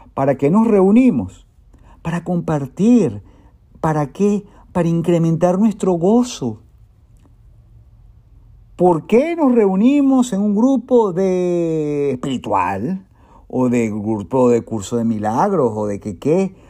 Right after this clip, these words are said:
¿Para darnos golpes de pecho? No, no es para darnos golpes de pecho, sino justamente juntos para incrementar nuestro gozo. Unos vienen, único-, obviamente,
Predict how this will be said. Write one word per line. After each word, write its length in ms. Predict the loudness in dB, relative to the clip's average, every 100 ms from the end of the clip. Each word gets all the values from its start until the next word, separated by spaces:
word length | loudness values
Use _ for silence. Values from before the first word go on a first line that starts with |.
| -20 -4
¿Para 240 | 0 2
darnos 420 | 2 2 0 0
golpes 380 | 2 2 2 -2
de 100 | -4
pecho? 500 | -2 -2 -2 -6 -14 -12
No, 440 | -8 -6 -4 -4
no 100 | -6
es 100 | -6
para 220 | -10 -8
darnos 300 | -8 -6 -8
golpes 300 | -8 -10 -10
de 100 | -10
pecho, 460 | -8 -8 -8 -14 -14
sino 260 | -10 -8 -6
justamente 460 | -6 -6 -6 -4
juntos 560 | 0 2 0 -2 -10 -12 _ -20 -20 -16 -6
para 180 | -4
incrementar 520 | -2 -2 -2 0 0 0
nuestro 280 | -2 0
gozo. 460 | 2 2 0 -6 -12 -16 -8 0
Unos 340 | 2 4 4
vienen, 400 | 6 4 2 2
único-, 320 | 0 0 0 2
obviamente, 560 | 2 2 0 0 -2